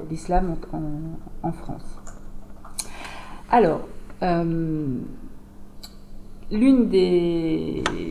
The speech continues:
souvent, c'est d'ailleurs, c'est la manière dont est souvent considéré,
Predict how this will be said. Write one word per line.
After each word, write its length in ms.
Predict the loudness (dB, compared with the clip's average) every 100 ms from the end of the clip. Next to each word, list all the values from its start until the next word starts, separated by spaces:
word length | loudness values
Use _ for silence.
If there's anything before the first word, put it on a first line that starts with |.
| -4 -6 -10 -10 -12
souvent, 440 | -10 -6 4 4
c'est 80 | 4
d'ailleurs, 300 | 0 2 0
c'est 180 | -2 -8
la 80 | -2
manière 260 | 2 2 2
dont 80 | -2
est 220 | -2 -2
souvent 280 | -4 -6 -6
considéré, 540 | -4 -6 -8 -6 -4